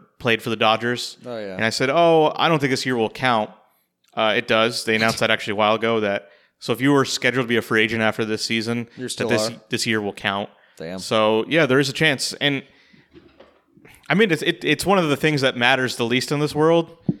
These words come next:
Speaker 1: But I hate seeing Boston fans being like, "We got one over on them." It's like, so you playing this all? Like, you had a, a fucking pandemic happen? Like, you,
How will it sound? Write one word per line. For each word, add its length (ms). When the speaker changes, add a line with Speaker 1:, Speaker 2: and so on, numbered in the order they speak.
Speaker 1:
But 140
I 80
hate 260
seeing 680
Boston 360
fans 380
being 160
like, 220
"We 120
got 240
one 120
over 220
on 100
them." 220
It's 120
like, 220
so 200
you 160
playing 260
this 160
all? 200
Like, 200
you 100
had 140
a, 120
a 120
fucking 220
pandemic 460
happen? 340
Like, 180
you, 280